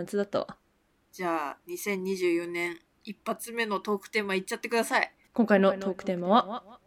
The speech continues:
Speaker 1: 二千二十四年上半期、椎茸占いの考察。
Speaker 2: お待たせしました。みんな大好き、あの人気コンテンツ。
Speaker 1: そんな人気か？誰が我々の占いの話聞きたいんじゃっていつも思うけど。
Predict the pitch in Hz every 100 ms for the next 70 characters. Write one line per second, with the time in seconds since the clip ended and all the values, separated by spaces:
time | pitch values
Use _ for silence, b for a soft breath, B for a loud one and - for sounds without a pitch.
0 | - 240 339 262 339 220 202 190 180 180
1 | 175 185 185 185 - 202 247 233 254 233
2 | 202 - - - 302 330 311 302 285 262
3 | 254 285 262 294 202 202 196 - 90 -
4 | 175 _ _ _ _ _ - 277 294 370
5 | 370 339 302 - 170 - _ _ _ -
6 | 220 233 226 226 220 - - 170 139 _
7 | 208 214 214 233 220 - 233 214 - 175
8 | - - - _ _ _ _ _ _ _
9 | - 175 247 427 294 330 - - 480 -
10 | _ _ - 254 453 370 202 202 202 202
11 | 196 202 208 - b b b b - 202
12 | 185 180 196 196 190 - - 185 220 185
13 | 156 - - - - 330 190 175 175 160
14 | 160